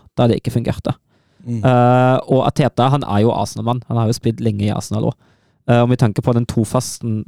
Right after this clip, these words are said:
Speaker 1: trofastheten han har vist, eh, med tanke på at lønnen hans i Arsenal sikkert ikke er dårlig, eh, det er et ungt lag, det er på en måte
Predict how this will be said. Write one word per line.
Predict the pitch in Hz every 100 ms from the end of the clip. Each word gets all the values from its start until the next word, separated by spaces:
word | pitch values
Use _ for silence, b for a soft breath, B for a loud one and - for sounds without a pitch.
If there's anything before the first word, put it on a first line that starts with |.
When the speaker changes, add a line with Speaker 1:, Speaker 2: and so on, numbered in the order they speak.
| 123
Speaker 1:
trofastheten | - 135 - 117 - 113
han | 113
har | 110 117 110 110 113 113 b b b -
vist, | 131 175 - - - -
eh, | 120
med | 117
tanke | 110 101
på | 117 123
at | - -
lønnen | 117 110 113 120
hans | 117 - 117
i | 104
Arsenal | 107 - 113 110 113
sikkert | - 131 - -
ikke | - 113
er | 117
dårlig, | 123 123 110 190
eh, | 262 - 131 131 127 127
det | 123
er | 120
et | - -
ungt | 147 139 -
lag, | 110 113
det | 117
er |
på | 123
en | 117
måte | 131